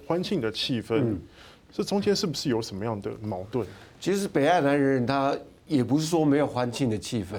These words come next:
Speaker 2: 啊，啊，他其实内心是很、很、很挣扎、很，啊，天人交战。
Speaker 1: 是因为历史上的纠结吗？
Speaker 2: 因为北爱尔兰里面现在有一票人是支持跟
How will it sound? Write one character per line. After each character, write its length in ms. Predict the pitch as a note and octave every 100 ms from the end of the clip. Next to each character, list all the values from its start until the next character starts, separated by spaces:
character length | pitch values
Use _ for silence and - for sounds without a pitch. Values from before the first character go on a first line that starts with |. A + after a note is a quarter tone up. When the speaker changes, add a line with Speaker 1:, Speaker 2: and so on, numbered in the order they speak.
| D#2+
Speaker 2:
啊， 220 | - F2 -
啊， 80 | -
他 240 | B2+ C3
其 200 | A#2 C#3
实 280 | A#2 A#2+ A2+
内 200 | B2 C#3
心 180 | B2 B2+
是 160 | A2+ B2
很、 220 | G2 - - - - -
很、 320 | - G#2+ F#2+ -
很 300 | - A2+ G2 -
挣 220 | C3+ C3
扎、 320 | - - G2
很， 360 | - G#2+ G2 F#2+ - -
啊， 220 | - A#2+ -
天 160 | - B2+
人 80 | A2+
交 80 | E3
战。 20 |
Speaker 1:
是 60 |
因 120 | F3 E3
为 80 |
历 80 | E3+
史 200 | B2 A2
上 160 | G#2 C3+
的 100 | G#2+
纠 240 | A#2 A2+
结 180 | A#2 G2+
吗？ 60 | G2
Speaker 2:
因 100 | C#3
为 560 | D3 C#3 C3+ C3 C#3 - - - -
北 120 | C3
爱 100 | D#3+
尔 40 | E3
兰 160 | C3+
里 80 | A#2+
面 140 | C3+
现 120 | C3 C#3+
在 60 |
有 180 | A#2+ A2+
一 80 | A#2
票 240 | D3+ C#3
人 140 | A2+ -
是 180 | C3
支 180 | A2 B2
持 180 | A2 G#2
跟 280 | G#2+ G#2+